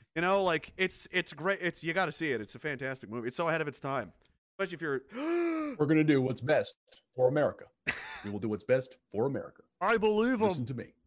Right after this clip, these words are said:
Speaker 1: Yeah. Listen to me. Let me be clear. That's another, I love the thumb point. It's like they decided this is too aggressive.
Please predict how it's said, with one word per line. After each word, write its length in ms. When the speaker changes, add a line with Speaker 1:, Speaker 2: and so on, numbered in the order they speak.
Speaker 1:
Yeah. 140
Listen 80
to 60
me. 100
Let 120
me 60
be 100
clear. 260
That's 160
another, 240
I 80
love 220
the 80
thumb 300
point. 380
It's 160
like 140
they 100
decided 520
this 180
is 100
too 220
aggressive. 640